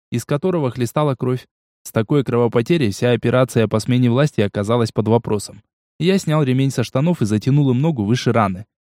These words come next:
Айрис отрезала мне штанину с раненой ноги под самый корешок и сделала из неё повязку. Спирт бы нам сейчас совсем не помешал.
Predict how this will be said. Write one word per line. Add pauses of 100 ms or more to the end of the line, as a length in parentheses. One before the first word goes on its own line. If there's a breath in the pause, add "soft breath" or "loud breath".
(140)
Айрис
отрезала
мне
штанину
с
раненой
ноги
под
самый
корешок
и
сделала
из
неё
повязку. (480)
Спирт
бы
нам
сейчас
совсем
не
помешал.